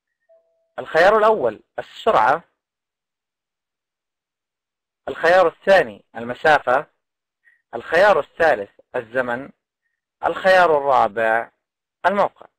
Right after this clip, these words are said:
من يستطيع أن يجيب على هذا السؤال؟ تعريف ماذا؟ السرعة أم المسافة أم الزمن أم الموقع؟ يمثل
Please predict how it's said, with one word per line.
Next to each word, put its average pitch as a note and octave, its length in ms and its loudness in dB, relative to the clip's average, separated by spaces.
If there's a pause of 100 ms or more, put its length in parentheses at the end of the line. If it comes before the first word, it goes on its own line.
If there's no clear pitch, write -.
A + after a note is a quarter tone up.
(640)
من C#3 180 -8
يستطيع F3 560 -2
أن D3+ 60 0
يجيب C3+ 320 -6
على E3+ 160 2
هذا E3+ 200 -2
السؤال؟ D3+ 540 0 (1120)
تعريف C#3 880 -2
ماذا؟ C3 420 0 (640)
السرعة G#3 680 2 (500)
أم B2 140 -4
المسافة C3 880 -2 (440)
أم C3 140 -6
الزمن A#2 720 -8 (380)
أم D#3+ 120 -4
الموقع؟ F#3 480 -6 (420)
يمثل G#3 720 -8